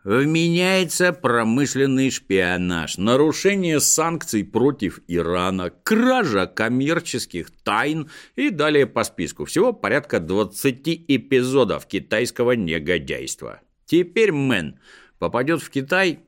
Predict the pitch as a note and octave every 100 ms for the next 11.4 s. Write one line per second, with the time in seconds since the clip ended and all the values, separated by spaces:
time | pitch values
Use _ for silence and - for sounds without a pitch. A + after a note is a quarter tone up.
0 | - G#2 C3+ G3+ - - - F#2 F2+ A2
1 | C3 C#3 C3+ G#2 E2+ - - D2 C#2+ C#2
2 | - F3 G3+ F#3 F3 F3 F3+ A3 D#4 A3+
3 | G#2 F2+ F2+ G#2+ - F2 D#2+ E2 F#2+ -
4 | G2 D2 B1+ C#2 G#2+ C3+ D3 F3+ D3 A#2
5 | D2+ D#2 D#2+ F2 F2+ - E2+ D#2 C#2 C2+
6 | A#1+ G#1+ G1+ _ _ - - - - _
7 | B2+ F3 A#3+ G3 F#3 D3+ C#3+ D3 G#3 A#3
8 | B2 A#2 B2+ B2+ B2+ E3+ B2 - G2+ A2
9 | - D3 B2 A2 A2+ B2 G2+ - A2 -
10 | D#3+ C4 E3 F#2 C3+ B3+ B3 B2 G2 F2+
11 | A#2 - A#2+